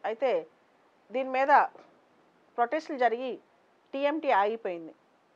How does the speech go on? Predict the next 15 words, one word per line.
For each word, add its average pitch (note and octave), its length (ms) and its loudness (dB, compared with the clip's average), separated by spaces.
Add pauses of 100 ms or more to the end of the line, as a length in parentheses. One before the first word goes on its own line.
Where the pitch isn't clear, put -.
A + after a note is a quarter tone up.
(600)
ఇండిజెన్ E4+ 480 -2
ప్రాజెక్ట్ A3 480 0 (760)
అక్టోబర్ E4+ 460 2
రెండు C4 220 -4
వేల C#4+ 140 0 (300)
పంతొమ్మిదిలో A3+ 480 -2 (100)
ఇది G#3 160 -18
చాలా G#3+ 220 -2
న్యూస్లో G#3 380 -8
ఉంది. E3+ 160 -16 (1080)
ఇండిజెన్ F4 420 -2 (180)
జీనోమ్ C#4 400 0
ప్రాజెక్ట్ A3 400 -2
అంటే G#3+ 200 -6 (1000)
Council D4 340 4